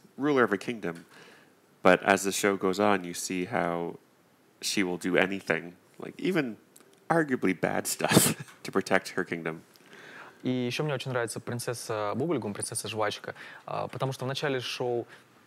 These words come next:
Speaker 2: А, мы видели ее просто как управленца своим королевством, то есть, э, собственно, королеву, принцессу. А в дальнейшем, когда шоу развивается, мы видим, что она готова пойти на что угодно, даже на довольно плохие вещи, чтобы ж-,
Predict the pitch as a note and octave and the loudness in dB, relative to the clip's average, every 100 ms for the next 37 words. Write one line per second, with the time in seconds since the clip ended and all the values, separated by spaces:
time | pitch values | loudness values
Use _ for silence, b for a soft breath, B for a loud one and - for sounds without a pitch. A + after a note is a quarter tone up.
0 | - - - - - A2 A2 A2+ B2+ B2+ | -20 -20 -20 -20 -10 -2 -2 0 -2 -2
1 | A#2+ A#2+ A#2+ C3 B2 A2 - - A#2 A2+ | 0 0 -2 -4 -4 -4 -6 -6 -4 -2
2 | A2 B2+ B2+ A#2 - G#2 G#2 D#3+ - - | -2 0 -2 -4 -4 -4 -4 -6 -6 -2
3 | A#2 A2+ A#2 A2+ D#3+ - - G2+ G#2+ G2+ | -2 -2 -2 0 -2 -2 -6 -6 -6 -8
4 | - - G2 - - - - - B2+ C#3 | -10 -8 -8 -8 -12 -12 -8 -2 0 0
5 | - G#2 C#3+ C#3 - B B B B - | -2 -2 -2 -2 -6 B B B B 0
6 | G#2+ G#2 G#2 - C3 A#2+ A#2+ F3 - B2+ | 2 2 0 -2 -6 -2 0 0 -2 -2
7 | A#2 - A#2 G#2 G#2+ C3 C#3 - A2 B2+ | -2 -2 -4 -4 -2 -2 -2 -4 -4 -2
8 | B2 A#2 B2 A2+ A2 A2+ B2+ A#2+ A2+ A2+ | -4 -4 -4 -2 -2 -2 -2 -2 -2 -4
9 | - A#2+ A2+ - C3 C3 A#2 G#2 A2 C3 | -4 -4 -4 -2 -2 0 -2 0 -2 -2
10 | B2+ A2+ A#2 B2 A#2+ A2+ A#2+ B2+ G#2 A#2 | -4 -2 0 0 -2 -4 -6 -4 -2 -2
11 | - - F#2+ G2 | -4 -8 -6 -8